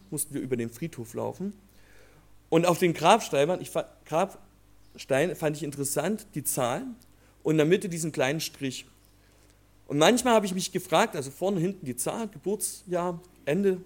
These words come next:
vom Leben und in der Mitte der Strich. Und manchmal fragt man sich ja, was ist dieser Strich? Was, was steht dahinter?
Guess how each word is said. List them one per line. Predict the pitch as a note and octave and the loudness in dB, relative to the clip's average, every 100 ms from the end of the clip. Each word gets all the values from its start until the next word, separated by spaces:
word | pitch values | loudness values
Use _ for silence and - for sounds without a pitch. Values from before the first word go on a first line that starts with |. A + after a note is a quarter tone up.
| - | -8
vom | C3+ | -2
Leben | C#3 F3+ G3 F#3 - - - | 2 2 2 -6 -14 -18 -2
und | D3 | 2
in | |
der | D3 | 4
Mitte | E3 F#3 | 2 0
der | D#3+ C#3 | -2 -2
Strich. | - C3 B2+ - - _ _ _ _ _ - | -6 -4 -6 -6 -18 _ _ _ _ _ 2
Und | |
manchmal | D#3 A3 A#3+ | 2 4 2
fragt | - F#3+ G#3 | 4 4 4
man | A3+ | 0
sich | G3 G3+ | 2 4
ja, | E3+ | 4
was | F#3+ G3 | 4 2
ist | G3+ E3 - | 0 -2 -2
dieser | E3 D#3 | 0 0
Strich? | - D3 C3 D#3 | 0 -8 -4 -2
Was, | D#3 - | -2 -4
was | D#3 | -8
steht | - F3 F3 | -4 -4 -2
dahinter? | D3 G3+ F#3+ A#2+ | -4 -4 -6 -10